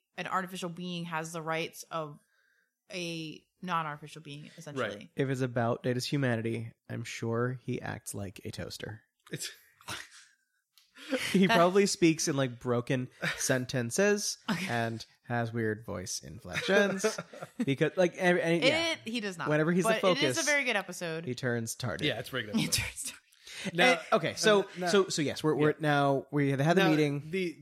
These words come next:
Speaker 2: the involvement of the Doctor is the best part of this
Speaker 1: Oh,
Speaker 2: episode
Speaker 1: yeah,
Speaker 2: for me.
Speaker 1: absolutely. He's amazing.
Speaker 2: Um,
Speaker 3: Yeah, he's a badass.
Speaker 1: Yeah,
Speaker 2: Now,
Speaker 1: he
Speaker 2: and,
Speaker 1: is a
Speaker 2: and
Speaker 1: total badass.
Speaker 2: because, you know, immediately,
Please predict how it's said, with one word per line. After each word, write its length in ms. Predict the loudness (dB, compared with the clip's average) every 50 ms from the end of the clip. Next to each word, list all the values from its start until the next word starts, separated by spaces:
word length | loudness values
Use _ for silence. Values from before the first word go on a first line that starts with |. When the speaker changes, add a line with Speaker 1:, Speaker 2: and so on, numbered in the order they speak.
| -8
Speaker 2:
the 320 | -4 -2 -2 -2 -4 -6 -10 _ _
involvement 680 | -6 -4 -2 2 2 2 2 2 0 -2 -2 -4 -4 -6 -12 _ _ _ _ _ -4 -2
of 180 | -2 -2 -2 -6 -18 _ _ _
the 340 | -2 -2 -2 -2 -2 -4 -8 -12 _ _ _ _ _ _ _ _ _ _ _ _
Doctor 540 | -4 -2 -2 -4 -6 -12 -14 -14 -14 -16 -18 _ _ _ _ _ _ _ _ _ _ _ _ _ _ -2
is 160 | 0 0 0
the 100 | -2 -4
best 240 | -2 -2 -4 -4 -4
part 200 | -4 -4 -4 -6
of 100 | -8 -10
this 120 | -6 -2 0
Speaker 1:
Oh, 100 | 2 4
Speaker 2:
episode 60 | 4
Speaker 1:
yeah, 160 | 2 2 0 -2
Speaker 2:
for 80 | -2 -2
me. 40 | -2
Speaker 1:
absolutely. 540 | -2 -2 -8 -10 -10 -10 -10 -12 -12 -8 -6
He's 160 | -4 -4 -2
amazing. 200 | 0 2 2 2
Speaker 2:
Um, 220 | 2 2 0 0 0
Speaker 3:
Yeah, 240 | 0 2 2 0 0
he's 200 | 0 -2 -2 -2
a 40 | -4
badass. 600 | -6 -6 -6 -6 -8 -8 -6 -4 -2 -2 -2 0
Speaker 1:
Yeah, 120 | 0 0
Speaker 2:
Now, 260 | 2 2 2 0 -2 -4 -6
Speaker 1:
he 180 | -2 2 4 4
Speaker 2:
and, 100 | 4 4
Speaker 1:
is 80 | 2 0
a 40 | -2
Speaker 2:
and 60 | -2
Speaker 1:
total 220 | -2 -2 -2 -2
badass. 380 | -2 -2 -4 -4 -6 -8 -2 0
Speaker 2:
because, 400 | 0 2 4 2 0 0 -2 -8 -12 _ _ _ _
you 140 | -8 -4 -2
know, 280 | -2 0 -2 -2 -4 -8 _ _ _ _ _ _ _ _ _ _ _ _ _ _ _
immediately, 760 | -2 0 2 2 4 4 4 2 2 -2 -4 -6 -6 -8 -10 -14